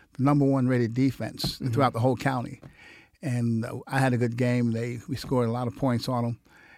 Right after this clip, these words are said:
Speaker 1: And, uh, the newspaper editor came 'cause it was family day, you know, and he dubbed me the name of Billy White Shoes Johnson. I'll never forget Mister Ed Gephardt doing that. I thought it was hokey at the time, and I said, "Oh, man."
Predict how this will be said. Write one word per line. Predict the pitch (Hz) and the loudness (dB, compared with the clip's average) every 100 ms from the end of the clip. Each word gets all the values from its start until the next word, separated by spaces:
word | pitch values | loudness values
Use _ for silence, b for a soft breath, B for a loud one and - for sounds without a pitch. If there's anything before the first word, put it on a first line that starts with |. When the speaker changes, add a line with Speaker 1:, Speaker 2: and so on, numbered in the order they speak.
| b - | b -6
Speaker 1:
And, | 131 123 107 | -2 -2 -2
uh, | 113 - | -6 -12
the | - 117 - | -14 -14 -8
newspaper | 147 143 147 139 131 - | -2 0 2 2 0 0
editor | 135 120 117 | 0 0 -2
came | 107 - 135 131 117 - b b b | -2 0 2 2 0 -4 b b b
'cause | 143 | 0
it | 120 | 0
was | 117 | 0
family | - 151 131 117 | 2 4 4 2
day, | 107 110 101 | 0 -4 -4
you | 120 120 | -2 0
know, | 117 127 127 | 0 -2 -2
and | 120 117 - B B B B - | -2 -4 -6 B B B B -2
he | 131 139 135 | 4 6 6
dubbed | 135 135 131 147 139 | 2 0 2 4 4
me | 135 | 4
the | 120 | 4
name | 120 123 127 117 | 2 4 4 2
of | 107 | 2
Billy | 123 127 | 2 2
White | 120 120 | 2 0
Shoes | 110 117 104 | 0 -2 -2
Johnson. | 117 117 110 117 | 2 2 0 -2
I'll | 113 | 0
never | 135 135 | 0 0
forget | 123 135 131 131 | -2 0 0 0
Mister | 135 131 | 0 -2
Ed | 139 131 127 | 0 2 4
Gephardt | 127 135 117 117 | 2 4 2 4
doing | 127 117 | 4 4
that. | 110 110 | 2 0
I | 151 | 2
thought | 156 147 | 4 4
it | |
was | 113 | 4
hokey | - 170 143 131 | 4 4 6 2
at | 117 | 2
the | 117 | -2
time, | - 151 143 139 147 B B B | 2 4 4 4 0 B B B
and | - 139 | 0 2
I | 135 | 2
said, | 127 143 | 2 2
"Oh, | 135 113 | 2 2
man." | 120 139 175 165 160 160 156 | 2 4 6 6 6 4 2